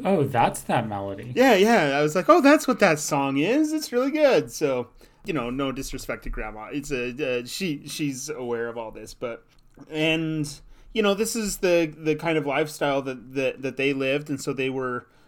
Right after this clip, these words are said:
Speaker 2: familiar with this scene, and they, uh, it's, I saw a lot of them in this film, and so that I connected with a lot. And on top of that, when I was in fourth grade, I had this teacher that made us memorize a bunch of folk songs.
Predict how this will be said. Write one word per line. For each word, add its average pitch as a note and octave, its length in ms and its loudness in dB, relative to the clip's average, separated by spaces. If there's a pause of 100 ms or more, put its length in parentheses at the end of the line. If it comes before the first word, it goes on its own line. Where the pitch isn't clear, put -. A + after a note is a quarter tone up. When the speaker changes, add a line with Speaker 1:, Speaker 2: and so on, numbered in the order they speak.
Speaker 2:
familiar C#3+ 460 0
with B2+ 180 -4
this B2 160 -8
scene, B2+ 320 -4
and A#2 140 -8
they, B2 840 -2
uh, - 60 -20 (260)
it's, B2 600 -6 (560)
I C#3 140 0
saw E3 420 4
a - 20 4
lot C3 300 2
of A#2 160 -6
them B2+ 420 -6 (180)
in C3+ 280 -4
this D3 200 -6
film, C#3 380 -4
and C3+ 160 -6
so B2 440 -2 (440)
that D3 260 6
I C#3 80 2
connected B2 400 -6
with A#2+ 200 -6
a - 20 -2
lot. A2 220 -2
And C3+ 80 -4
on C3+ 100 -2
top G3 280 4
of F3 80 -2
that, A#2+ 260 0
when C3+ 100 -4
I B2 80 -4
was A#2+ 140 -6
in B2+ 80 -8
fourth C#3 260 0
grade, D3 220 2
I A#2 80 2
had A#2+ 180 -4
this A2+ 160 -10
teacher B2+ 400 -4
that A2 160 -6
made B2 160 -6
us A#2+ 140 -6
memorize B2 420 -4
a D3+ 40 -12
bunch E3 200 -6
of D#3+ 100 -10
folk F#3 200 -6
songs. G#3 420 -8